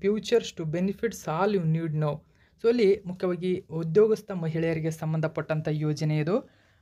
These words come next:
ಈ ತರಹದ ಕ್ವಶನ್ಗಳನ್ನು ಎಕ್ಸಾಮಲ್ಲಿ ಕೇಳ್ತಾ ಹೋಗ್ತಾರೆ. ಉದ್ಯೋಗಸ್ಥ ಮಹಿಳೆಯರಿಗೆ ಹೊಸ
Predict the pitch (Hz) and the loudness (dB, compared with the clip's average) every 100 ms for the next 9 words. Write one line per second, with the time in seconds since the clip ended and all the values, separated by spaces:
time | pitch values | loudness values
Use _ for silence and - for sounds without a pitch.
0 | - 196 220 226 220 208 202 196 196 185 | -8 -2 0 0 2 2 2 2 -2 -6
1 | 190 185 175 170 170 156 151 165 165 160 | -4 0 0 0 -2 -2 -2 0 0 -2
2 | 160 160 160 160 156 156 170 220 269 _ | 0 -2 0 0 0 -2 0 0 -2 _
3 | _ _ _ _ - 170 160 247 247 254 | _ _ _ _ -6 -2 4 4 4 0
4 | 254 226 175 165 170 220 175 180 - 170 | -2 -2 0 2 2 2 0 -2 -2 -6
5 | 180 | -2